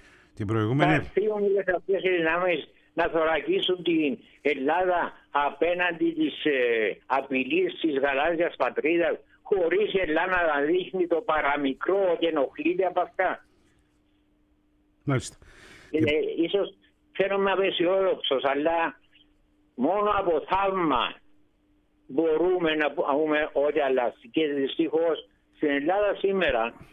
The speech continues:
Speaker 2: παρόλη την αντίδραση για το καθεστώς, για άλλους λόγους, παρακολουθώ ότι δημιουργούνται διάφορες κινήσεις,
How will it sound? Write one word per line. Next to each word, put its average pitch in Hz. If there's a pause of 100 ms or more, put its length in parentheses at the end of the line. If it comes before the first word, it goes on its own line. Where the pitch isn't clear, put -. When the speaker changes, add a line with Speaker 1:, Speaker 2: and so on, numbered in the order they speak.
(320)
Speaker 2:
παρόλη 180
την 202
αντίδραση 180
για 165
το 156
καθεστώς, 143
για 127
άλλους 160
λόγους, 110 (840)
παρακολουθώ 175
ότι 196
δημιουργούνται 185
διάφορες 175
κινήσεις, 165